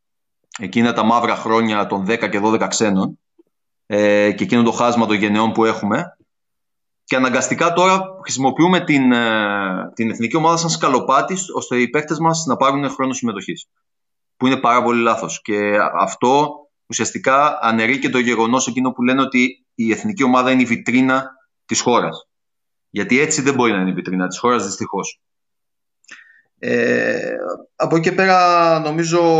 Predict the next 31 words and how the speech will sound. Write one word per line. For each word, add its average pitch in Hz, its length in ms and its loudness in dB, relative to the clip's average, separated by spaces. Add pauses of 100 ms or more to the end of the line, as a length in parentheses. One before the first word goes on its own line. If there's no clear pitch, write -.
(680)
το 120 180 2
αίσθημα 143 540 0
που 127 140 -4 (640)
φε-, - 360 -4
που 107 440 -2 (260)
έχω 120 320 0
τώρα 127 240 2
πλέον, 131 220 0
που 127 60 0
έχω 127 160 -2
τελειώσει 120 440 0
από 107 100 -4
την 101 100 -8
εθνική 98 320 -6
ομάδα, 107 340 2
είναι 151 120 0
ότι 147 460 -2 (640)
πρέπει 147 760 -2
να 117 260 2
μπουν 127 320 0
άνθρωποι 127 800 -2
δίπλα 123 360 -2
στην 127 160 -4
εθνική 107 300 -6
ομάδα, 107 680 0 (360)
ε, 104 360 0
που 101 280 -8
να 101 140 2
αγαπάνε 104 460 0
το 113 100 0
μπάσκετ. 98 540 0